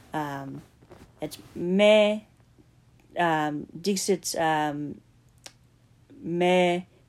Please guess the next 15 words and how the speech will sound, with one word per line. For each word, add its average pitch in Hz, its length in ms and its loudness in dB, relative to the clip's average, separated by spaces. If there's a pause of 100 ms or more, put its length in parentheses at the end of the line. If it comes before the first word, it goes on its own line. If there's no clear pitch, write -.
tertium 202 580 4
aetatis 165 680 -2
annum 175 480 -2
agente, 165 760 -6 (1400)
uh, 143 340 -4
cum, 147 260 -4
cum 160 160 -4
mortus 147 560 -4
sit - 160 -12
pater, 147 480 -8
cum 170 220 -2
ille 185 560 0 (260)
septuagesimum 180 1200 0
plus - 360 0
minus 165 480 -4